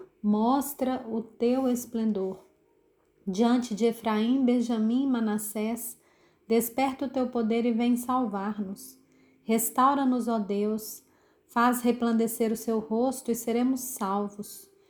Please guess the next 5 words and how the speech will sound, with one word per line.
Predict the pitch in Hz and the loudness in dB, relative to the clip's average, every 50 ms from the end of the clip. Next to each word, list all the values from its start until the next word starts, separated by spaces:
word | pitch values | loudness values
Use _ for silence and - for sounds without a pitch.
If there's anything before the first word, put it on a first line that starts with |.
| _ _ _ _ _ - | _ _ _ _ _ 0
Ó | 240 220 233 269 285 | 4 6 6 6 6
Senhor, | 277 - - 269 240 226 214 208 208 214 220 202 214 | 2 -2 -2 0 2 2 2 2 2 0 0 -2 -2
Deus | 196 180 208 220 247 262 285 294 262 - | -2 0 2 2 2 2 2 0 -2 -2
dos | - 254 254 240 - | -2 -2 -2 0 0
exércitos, | 262 262 247 208 214 202 196 208 208 208 - - 202 - - 208 - - - - | 0 0 0 0 -2 -2 -2 -2 -4 -6 -8 -14 -14 -12 -12 -12 -12 -12 -16 -20